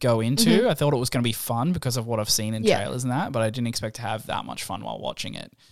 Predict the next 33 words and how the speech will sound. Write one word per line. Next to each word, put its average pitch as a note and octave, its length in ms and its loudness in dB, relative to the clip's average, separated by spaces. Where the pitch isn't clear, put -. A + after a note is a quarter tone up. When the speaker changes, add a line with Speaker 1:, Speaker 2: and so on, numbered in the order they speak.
Speaker 2:
Yeah, G#3 460 6
like, G#3 360 0
just A#3 260 2
the A3+ 100 4
whole C4 200 6
tone F#3 280 4
was D3+ 120 0
incredible. D#3+ 360 0
I D#3+ 80 6
don't E3+ 80 4
know F3+ 60 6
how F3+ 140 4
she - 140 -2
did - 120 -10
it. - 220 -2
Speaker 1:
Yeah. B2 180 6
Speaker 2:
'Cause G#3+ 160 0
it's G#3 140 0
funny, G#3+ 360 6
but G3 160 4
also, E3+ 240 2
like, - 280 -2
Speaker 1:
Has B2 220 4
meaning. A#2 160 4
Speaker 2:
deep G3 340 6
and, F3 200 4
Speaker 1:
Has F3 80 6
meaning. F#3 140 6
Speaker 2:
yeah. F#3 160 6
Speaker 1:
This D3+ 180 4
isn't G#3+ 200 6
for G#3 80 -2
kids, - 540 0